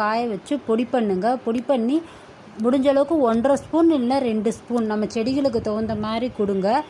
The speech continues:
இது, இது வந்து நம்ம வெய்ய காலமா இருந்தா லிக்விடா கொடுக்கலாம். அது ரெண்-, வெங்காய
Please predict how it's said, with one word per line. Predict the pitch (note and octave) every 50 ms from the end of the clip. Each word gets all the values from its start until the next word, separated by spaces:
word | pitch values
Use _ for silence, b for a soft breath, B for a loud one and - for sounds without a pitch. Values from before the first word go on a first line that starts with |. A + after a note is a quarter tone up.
| B B B B B -
இது, | A#3+ A#3 B3+ D4+ D4+
இது | C#4+ C#4 C#4
வந்து | B3+ B3+ B3 A#3 C#4 E4
நம்ம | E4 D#4+ C#4 C4 B3
வெய்ய | A3+ A3 G#3+ A3 B3+ C#4+
காலமா | C#4+ D4+ D4 C4+ C4 B3 B3 B3 A#3+ A#3
இருந்தா | G#3+ G#3+ G#3 B3+
லிக்விடா | C#4+ C#4+ A#3+ A3+ - - C#4 D4 D4 C4+ B3+ A3+
கொடுக்கலாம். | A3 G#3+ F#3+ F#3+ - G3+ G3 G3 G#3 A#3+ C4+ C4
அது | B3 A3+ A3 G#3+
ரெண்-, | G#3+ A3 A3+ A#3 A#3 G3+ - - - - - - - F#3+
வெங்காய | G3 A3 A3 A#3 C4+ C#4+ D4+